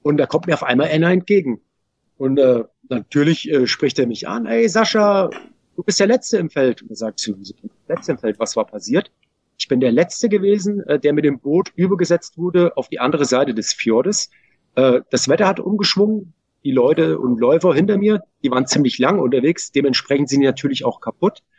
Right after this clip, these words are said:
Und da war es eigentlich nicht mehr verantwortlich vom Veranstalter, die noch in die Berge zu schicken. Und deswegen hat er hinter mir den Cut gemacht und hat gesagt,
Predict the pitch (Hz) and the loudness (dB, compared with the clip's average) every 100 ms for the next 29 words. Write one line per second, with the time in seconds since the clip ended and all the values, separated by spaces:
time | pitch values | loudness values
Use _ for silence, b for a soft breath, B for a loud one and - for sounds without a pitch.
0 | _ _ _ 117 120 117 139 - 139 143 | _ _ _ -2 0 0 -2 -2 -2 0
1 | 135 151 156 185 160 139 120 156 - 170 | -2 -2 0 0 0 -2 -2 -2 -2 -2
2 | 185 180 - - - 135 - 127 156 - | 0 -2 -2 -12 -12 -10 -4 -2 -2 0
3 | 156 160 165 156 _ 139 160 160 - 143 | 2 4 2 0 _ -2 0 -2 -2 -6
4 | 131 127 156 151 - - 110 113 - _ | -2 0 0 -2 -2 -2 -2 -6 -12 _
5 | _ _ 120 117 156 139 127 135 151 147 | _ _ -6 0 2 2 2 2 2 2
6 | 123 107 - - - 247 254 - _ _ | 0 -2 -4 -4 -4 -4 -6 -12 _ _
7 | _ - 131 - 131 135 - | _ -8 -6 -4 -2 -2 -2